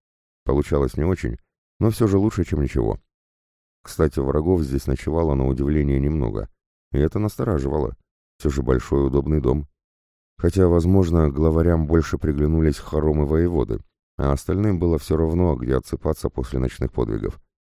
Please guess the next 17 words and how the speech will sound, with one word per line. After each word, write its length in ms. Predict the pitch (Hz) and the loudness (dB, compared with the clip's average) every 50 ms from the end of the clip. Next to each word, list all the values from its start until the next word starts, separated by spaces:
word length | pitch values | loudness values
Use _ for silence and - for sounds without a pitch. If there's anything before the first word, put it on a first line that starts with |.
| _ _ _ _ _ _ _ | _ _ _ _ _ _ _
К 40 | - | -8
слову, 320 | - 98 104 107 104 104 101 | -2 0 2 4 4 4 4
разграбить 500 | 101 95 90 92 98 104 98 98 90 80 | 4 2 2 2 2 2 2 0 0 2
дом 200 | 87 98 98 92 | 2 2 2 2
поляки 340 | - 76 73 76 76 78 | 2 2 2 2 2 0
успели. 480 | 80 76 76 - - 62 57 53 50 - _ _ _ _ _ _ _ _ _ _ _ _ _ _ _ _ _ - | -2 -4 -2 -2 -2 -2 0 -2 -4 -8 _ _ _ _ _ _ _ _ _ _ _ _ _ _ _ _ _ -6
Когда 220 | 67 67 65 67 | -4 0 0 2
они 160 | 67 65 67 | 2 2 2
вернулись 440 | 64 64 62 65 67 65 64 62 - | 0 0 0 0 2 2 0 0 -2
во 120 | 67 67 | -4 -4
двор, 280 | 65 73 82 90 90 - - _ _ _ _ _ _ _ _ | 0 0 0 0 0 -2 -8 _ _ _ _ _ _ _ _
лейтенант 500 | - 80 82 82 107 117 127 123 110 - | 2 2 2 4 2 2 2 0 0 0
успел 280 | 107 95 - - 107 101 | -4 -4 -2 0 0 2
закончить 500 | 92 95 87 - 104 98 90 - 90 - | 2 0 0 2 0 0 0 -2 -6 -6
свою 300 | - - 85 82 78 73 | -4 -2 0 2 2 2
часть 260 | - - 71 69 - | 0 -2 -2 -2 -2
работы, 560 | 76 73 65 67 69 67 - 69 65 64 60 | -4 -4 -2 0 -2 0 0 -2 -2 -2 -4